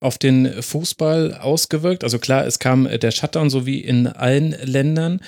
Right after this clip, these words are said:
aber wenn wir jetzt, wir nehmen ja auf, angesichts der Tatsache, dass wir, wir jetzt schon wissen, die Bundesliga wird schon weitergehen am nächsten Wochenende. Äh, bevor wir in die Details gehen, einmal ganz generell die Frage, was glaubst du, wie weit ist denn da Spanien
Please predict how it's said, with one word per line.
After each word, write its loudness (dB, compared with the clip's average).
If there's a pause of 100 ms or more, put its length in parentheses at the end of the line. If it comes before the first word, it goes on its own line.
(280)
aber 2
wenn -2
wir 4
jetzt, 0
wir 4
nehmen 4
ja 2
auf, -2
angesichts -2
der 0
Tatsache, 0
dass -2
wir, -2
wir 0
jetzt -2
schon 2
wissen, -2
die -2
Bundesliga -2
wird 0
schon 0
weitergehen -2
am -4
nächsten -4 (420)
Wochenende. 0 (380)
Äh, 0
bevor 0
wir 2
in 2
die 2
Details 0
gehen, -2
einmal 2
ganz 0
generell 2
die -4
Frage, -2 (460)
was -2
glaubst -2
du, -8
wie -2
weit 2
ist -4
denn 2
da 2
Spanien 0